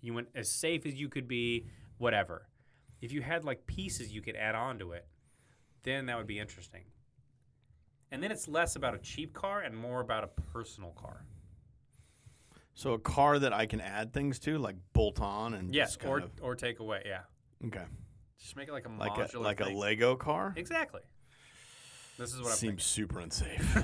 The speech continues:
Speaker 1: <laughs> But it also gets you out of liability 'cause you said, "Listen, I told them to torque that nut, and they didn't, so it's not my problem anymore."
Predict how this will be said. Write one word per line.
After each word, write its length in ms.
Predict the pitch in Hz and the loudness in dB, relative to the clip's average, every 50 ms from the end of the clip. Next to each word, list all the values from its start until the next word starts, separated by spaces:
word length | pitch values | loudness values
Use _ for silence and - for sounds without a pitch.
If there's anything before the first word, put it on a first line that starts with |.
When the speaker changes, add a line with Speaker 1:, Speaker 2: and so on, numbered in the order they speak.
| - | 6
Speaker 1:
<laughs> 840 | 208 208 - 190 180 - - 170 - - - 151 - - - 147 135 - - - - 113 - - _ - - - - - - | 4 2 4 2 2 4 4 2 2 2 0 -2 -2 -2 -2 -2 -2 -4 -6 -8 -8 -8 -10 -10 _ -20 -20 -18 -18 -18 -8
But 160 | - 131 143 147 | -4 -2 4 4
it 120 | 131 - | 8 8
also 220 | 185 220 - 196 | 8 8 8 4
gets 300 | 175 135 151 185 143 - | 2 0 0 -2 -4 -4
you 100 | 185 202 | -2 2
out 140 | 208 190 170 | 2 4 4
of 60 | 151 | 4
liability 600 | 151 156 147 147 139 131 143 170 202 196 160 135 | 6 6 6 6 6 6 4 4 4 4 2 0
'cause 60 | 120 123 | 0 -2
you 60 | 127 | -4
said, 240 | 120 139 131 123 - - - - - - | 0 0 0 0 0 -6 -12 -16 -12 -4
"Listen, 260 | 143 196 233 214 170 | -2 -2 -2 0 0
I 140 | 135 123 135 | 2 2 2
told 280 | 147 147 160 170 190 190 | 2 4 4 2 2 2
them 100 | 175 160 | 0 0
to 80 | 151 | 0
torque 300 | 151 - 151 160 156 156 | 0 2 2 2 2 4
that 200 | 147 127 120 120 | 4 2 2 4
nut, 200 | 120 143 143 120 120 | 4 4 4 4 2
and 100 | 113 110 | 0 -2
they 80 | 113 | -2
didn't, 400 | 110 110 131 143 127 107 110 127 | 0 2 2 2 0 -2 -6 -8
so 280 | 127 - - 123 113 110 | -8 -2 0 2 2 2
it's 140 | 101 - - | 0 0 0
not 160 | 147 151 143 | -2 -2 2
my 120 | 131 131 | 2 0
problem 420 | 123 - 135 120 117 120 120 117 107 | 2 4 4 4 4 2 0 -6 -6
anymore." 440 | 101 101 98 95 98 101 101 95 | -6 -6 -8 -8 -6 -6 -6 -8